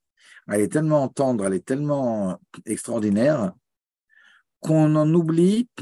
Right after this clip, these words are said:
la question. Mais il ne faut pas oublier que cette parabole,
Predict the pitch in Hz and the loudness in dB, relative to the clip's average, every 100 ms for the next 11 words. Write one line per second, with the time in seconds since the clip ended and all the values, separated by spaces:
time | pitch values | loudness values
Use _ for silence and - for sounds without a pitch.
0 | - 131 - 123 - 117 107 - _ 110 | -6 -6 -2 -4 -4 -4 -6 -10 _ -10
1 | 107 156 156 135 127 139 165 247 _ _ | -8 -2 -2 4 6 6 4 0 _ _
2 | _ _ 127 135 147 160 135 117 143 185 | _ _ -6 -4 -4 -4 -2 -2 0 0
3 | 117 | 0